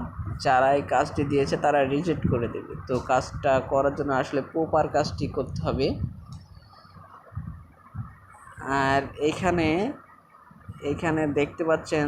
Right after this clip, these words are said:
যে আমি আপনাদের ভিডিওর শুরুতেই যেহেতু বলছিলাম যে দুই ডলার আপনারা ইনকাম করলে উইথড্র করতে পারবেন, তো চলুন সেটাই আপনাদের এবারটা দেখাই আমি।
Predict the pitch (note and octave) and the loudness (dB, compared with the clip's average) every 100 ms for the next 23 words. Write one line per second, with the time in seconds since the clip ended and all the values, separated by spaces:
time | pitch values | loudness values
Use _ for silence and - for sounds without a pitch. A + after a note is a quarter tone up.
0 | D3 D3 C#3 C#3+ C#3 C3+ - C#3+ C#3+ D3+ | 0 0 0 2 0 0 -2 -2 0 -4
1 | - - - C#3+ C#3+ D3+ D#3 - C#3+ C#3+ | -8 -12 -8 -4 -2 2 0 0 0 0
2 | D#3+ D#3 D3+ D3+ D3 C#3+ D3 D3+ D3 C#3 | 0 0 0 0 0 0 0 0 2 2
3 | C#3 C#3 C3+ - D#3 D#3+ D#3 D#3+ D3+ D3+ | 2 0 -2 0 2 2 2 2 4 4
4 | D3 C3+ D3 D3 C3+ C3+ - - C#3+ C#3 | 4 2 -2 0 4 2 0 -2 -2 -2
5 | C#3+ C#3 C#3 C3+ C#3 C#3 C#3 C#3+ C3+ D3 | -2 0 2 2 2 2 0 2 0 0
6 | C#3 C3 C3 C#3 F#3 - C#3+ D3 D3+ D3+ | 2 2 0 -2 -6 -8 -8 0 0 2
7 | D#3 - D3 C#3+ C#3+ C3 C#3 C3+ C3+ C3 | -2 -2 0 2 2 2 -2 -2 0 0
8 | C3 B2+ B2+ B2 A#2 C#3 A2 A2 | 0 0 0 -2 -2 0 0 -2